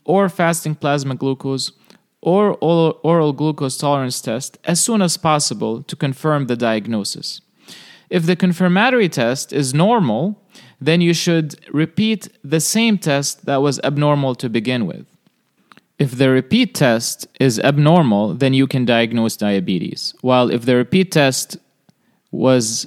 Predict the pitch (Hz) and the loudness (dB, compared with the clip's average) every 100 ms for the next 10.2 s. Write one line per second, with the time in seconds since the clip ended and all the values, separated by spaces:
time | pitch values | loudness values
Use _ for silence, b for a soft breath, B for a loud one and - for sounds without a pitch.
0 | - 131 165 208 120 104 147 - B B | -4 2 4 4 2 0 -4 -10 B B
1 | B B - 127 147 143 139 - _ 156 | B B -4 2 2 2 -2 -8 _ 0
2 | 147 160 160 - 131 131 - 160 156 - | 4 4 2 0 -4 -2 2 2 2 0
3 | 135 127 131 113 120 117 113 123 120 117 | -2 0 -2 0 0 0 -2 0 0 -2
4 | 117 165 113 113 107 - - - 127 120 | -4 -10 -2 0 -2 -10 -10 -2 0 0
5 | - - - _ 135 135 110 90 104 123 | -2 -6 -10 _ 2 2 2 -2 -4 -8
6 | _ B B B B - 135 131 - 135 | _ B B B B -4 -2 0 -2 -4
7 | 139 135 139 139 123 - 123 117 - 139 | -2 0 2 2 0 -2 0 0 0 -2
8 | 135 - - - 120 - - 107 104 110 | -2 -4 -10 -2 -2 -2 -4 -4 -2 -6
9 | 110 131 120 104 - 110 - - 98 - | -4 -4 -4 -4 -6 -6 -6 -4 -4 -6
10 | - - | -10 -14